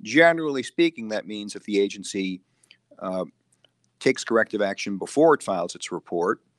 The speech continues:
eh, the, the corrective action is, is timely and costs aren't a-, are awarded. If they wait until after the report is filed, then generally on a meritorious protest, they have to pay those costs.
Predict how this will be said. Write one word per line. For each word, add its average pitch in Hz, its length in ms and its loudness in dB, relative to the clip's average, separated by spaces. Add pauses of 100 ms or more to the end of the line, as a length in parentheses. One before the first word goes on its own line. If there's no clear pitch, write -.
(420)
eh, 95 160 -8 (100)
the, 127 160 -8 (320)
the 104 260 8
corrective 107 380 6
action 98 360 2
is, 90 260 -4
is - 140 -8
timely 120 560 2
and 101 140 -10 (440)
costs 101 380 -4
aren't 87 240 -4
a-, 78 100 -10 (120)
are 85 160 -6
awarded. 135 540 2 (460)
If 120 180 -4
they 139 160 6
wait 160 300 6
until 123 260 -2
after 156 380 0
the 92 180 -6 (260)
report 123 360 6
is - 100 -8
filed, 113 480 2 (220)
then 135 280 -2
generally 117 680 -4
on 101 140 -8
a 98 120 -12 (120)
meritorious 104 540 -4
protest, 95 540 -8
they 92 120 -8
have 180 300 0
to 98 100 -2
pay 80 180 -6
those 85 240 -12
costs. - 640 -8